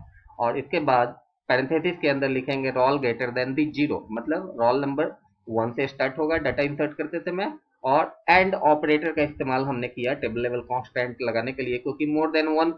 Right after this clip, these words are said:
columns पे जैसे ही constant implement होता है तो टेबल लेवल constant हो जाता है। तो roll greater than zero और and operator and address equal to सीतामढ़ी।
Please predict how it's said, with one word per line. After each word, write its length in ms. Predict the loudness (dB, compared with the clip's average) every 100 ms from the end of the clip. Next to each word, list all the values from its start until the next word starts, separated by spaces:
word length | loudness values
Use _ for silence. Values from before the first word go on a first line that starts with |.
| 4
columns 360 | 6 4 0 -2
पे 80 | 0
जैसे 280 | 2 2 2
ही 160 | 2
constant 600 | 2 0 0 -2 -2 0
implement 540 | -2 -2 0 0 0 -2
होता 280 | 0 2
है 180 | 2 0 -8 _ _
तो 240 | 0 0 0
टेबल 280 | -2 0
लेवल 220 | 2 2 0
constant 580 | -2 -4 -2 -2 -2
हो 100 | -4
जाता 360 | -6 -6 -10 -14
है। 60 | -14
तो 360 | _ _ -6 2
roll 240 | 4 4 2
greater 240 | 0 0 2
than 200 | 0 2
zero 280 | 0 2 0 -6 -20 -20 _ _ -4
और 280 | -4 -4 0
and 180 | 2 4
operator 460 | 2 2 -2 0 -2 -4 _ _ _ _ 0
and 240 | 2 2 -4 -2
address 340 | 0 0 -2 -2
equal 280 | -2 0 2
to 120 | 0
सीतामढ़ी। 420 | 0 0 2 0